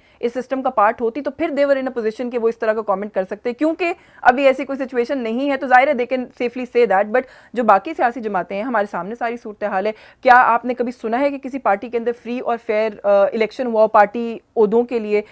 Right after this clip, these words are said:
सिवाय वो जमात इस्लामी का एक क्लेम होता है, and I think कि उनका होता भी है थोड़ा,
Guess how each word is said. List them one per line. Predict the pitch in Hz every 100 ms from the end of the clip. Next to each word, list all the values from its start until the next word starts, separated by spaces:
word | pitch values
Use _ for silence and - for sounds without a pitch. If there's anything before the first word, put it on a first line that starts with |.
| _ -
सिवाय | 240 233
वो | 226
जमात | 214 202 202
इस्लामी | 220 214 214 226
का | 220
एक | 208
क्लेम | - 202
होता | 214 220
है, | 220
and | 208
I |
think | 226 233
कि |
उनका | 220 208
होता | 226 190 208
भी | 196
है | 208 175
थोड़ा, | 196 180